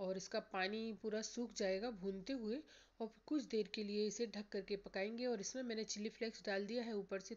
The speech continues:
थोड़ा सा और इसको चलाते हुए ढक दिया है और बहुत ही अच्छी खुशबू आने लगी है मूली और बेसन की। और मूली की सब्ज़ी बनकर तैयार हुई है और यहाँ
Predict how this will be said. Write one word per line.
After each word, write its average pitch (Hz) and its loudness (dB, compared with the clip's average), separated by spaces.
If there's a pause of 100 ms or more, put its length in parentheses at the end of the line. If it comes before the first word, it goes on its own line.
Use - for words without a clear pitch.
थोड़ा 214 0
सा 277 -6 (2000)
और 202 -4
इसको 214 -4
चलाते 196 -4
हुए 214 0
ढक 202 -4
दिया 226 0
है 254 -8 (1000)
और 220 -2
बहुत 247 0
ही 254 2
अच्छी 240 0
खुशबू 190 0
आने 214 2
लगी 220 0
है 240 4
मूली 208 2
और 214 4
बेसन 185 0
की। 269 -2 (160)
और 185 2
मूली 185 -2
की 226 -4
सब्ज़ी 214 -2
बनकर 196 0
तैयार 185 2
हुई 247 0
है 254 0 (460)
और 220 -2
यहाँ 196 0